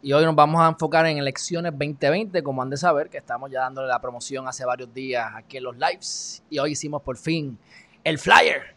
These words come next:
para las redes sociales, así que vamos a estar entrevistando a un aspirante a la legislatura municipal por el movimiento Victoria Ciudadana,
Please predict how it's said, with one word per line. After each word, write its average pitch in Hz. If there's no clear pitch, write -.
para 165
las 151
redes 180
sociales, 165
así 143
que 196
vamos 185
a -
estar 208
entrevistando 190
a 135
un 143
aspirante 151
a -
la 147
legislatura 135
municipal 147
por 143
el 143
movimiento 180
Victoria 185
Ciudadana, 143